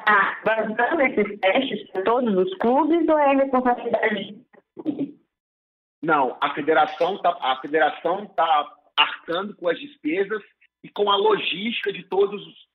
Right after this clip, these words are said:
Speaker 2: eh, os testes pros clubes, eh, pelo menos essas duas primeiras rodadas, né, as que faltam pra terminar a primeira fase. Até pra que a gente tenha uma, uma, um equilíbrio, uma igualdade, né, eh, uma igualdade nos,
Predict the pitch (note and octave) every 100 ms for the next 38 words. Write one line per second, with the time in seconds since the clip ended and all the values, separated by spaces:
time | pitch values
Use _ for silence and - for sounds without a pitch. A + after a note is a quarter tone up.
0 | D3+ D3 D3 - D3+ D#3 - D3+ _ E3+
1 | E3+ - D#3 D3 D#3+ - - - _ _
2 | D3+ D#3 - - _ - - F3+ E3 D#3
3 | G3 G3+ G3+ D3 G3 G#3 G3+ F#3 E3+ -
4 | - E3+ C#3+ E3 F3 - C#3 F3+ G#3+ -
5 | - - F#3+ - D#3+ E3 C4 F3+ E3+ F3
6 | E3+ E3 E3 E3+ E3+ F#3 - B2+ A2 _
7 | _ _ _ _ - D#3+ - G#3 - G3+
8 | G#3 F#3 - G3 G#3 F3+ B2+ - - _
9 | F3+ F#3 F3+ D3 - - E3+ F3 F#3+ F#3
10 | F3+ E3+ G#3 F3 G3+ F#3+ F3 F3+ F3 D#3+
11 | D3 A#2+ - _ _ - F3 F#3+ F#3+ E3
12 | D#3+ F3+ D3 C#3+ C3+ F3 - - - C#3+
13 | B2+ - F3 F3+ F#3+ D3+ E3 F#3 G3+ D3+
14 | C3 D3+